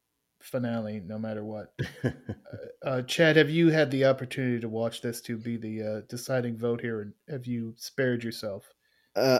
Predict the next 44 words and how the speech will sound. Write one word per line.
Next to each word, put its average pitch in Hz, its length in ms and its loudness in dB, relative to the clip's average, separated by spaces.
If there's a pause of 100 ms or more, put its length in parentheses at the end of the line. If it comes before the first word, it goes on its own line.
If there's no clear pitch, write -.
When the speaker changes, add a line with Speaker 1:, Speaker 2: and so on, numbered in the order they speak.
Speaker 2:
I 139 100 8
think 160 220 6
the 143 80 4
fact 127 300 8
that 120 120 8
I 113 120 8
have 107 240 4
not 120 240 6
watched 92 340 0
it 104 220 -2
means 104 320 2
that 107 80 2
my 101 180 2
vote 101 240 2
is 92 140 0
a 98 60 2
no, 104 500 4
but 101 100 6
it's 107 180 8
also, 120 680 6
Speaker 1:
<laughs> - 40 -4
Speaker 2:
I 113 120 6
have 110 160 4
not 110 300 4
only 110 300 4
not 120 300 6
watched 92 260 2
this, 98 220 -2
I 98 100 0
haven't 98 240 0
watched 95 380 -4
any 120 260 6
of 92 160 2
the 95 80 0
new 95 160 0
trilogy. 85 580 -4 (300)
Speaker 1:
Okay. 127 260 -6
Speaker 2:
So 98 360 -2
I 117 160 8
did 151 200 8
see, 120 640 4
I 104 80 2
did 110 180 4
watch 101 480 4